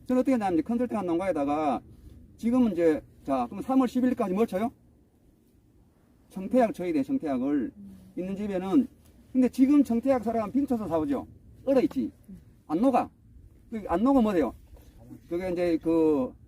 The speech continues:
청태 제거에 그걸 팔아, 그 열, 어, 십 리터짜리 팔아요. 그건 녹았어.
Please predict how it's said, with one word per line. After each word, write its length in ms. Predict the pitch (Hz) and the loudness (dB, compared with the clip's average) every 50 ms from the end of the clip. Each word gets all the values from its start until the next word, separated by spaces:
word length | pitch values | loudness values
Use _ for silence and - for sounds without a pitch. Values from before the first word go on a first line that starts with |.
| - - - | -20 -16 -8
청태 260 | - 208 226 - 240 | -6 -4 0 2 2
제거에 280 | 214 240 277 262 247 214 | 4 4 4 4 2 2
그걸 180 | - - 160 | 2 0 -2
팔아, 320 | - - 240 247 214 165 - - 262 | 0 0 0 0 0 0 -4 -10 -6
그 160 | - 156 - - - _ _ - - - - | -4 -4 -4 -6 -12 _ _ -20 -20 -6 -4
열, 160 | 165 185 226 - - | -4 -4 -4 -4 -4
어, 140 | 330 - 285 - | -4 -4 -4 -6
십 200 | - - - - | -10 -8 2 6
리터짜리 360 | 269 277 302 - 247 240 175 294 | 6 6 6 4 2 0 -2 -4
팔아요. 600 | - - 220 240 240 208 143 156 165 135 113 - - _ _ _ - _ | -4 -4 -2 -2 0 0 0 0 -2 -2 -4 -8 -14 _ _ _ -20 _
그건 240 | - 214 294 294 | -2 4 6 6
녹았어. 720 | 247 240 254 247 226 - 165 156 170 170 165 143 110 92 | 6 6 6 4 2 0 0 0 0 2 0 0 -2 -6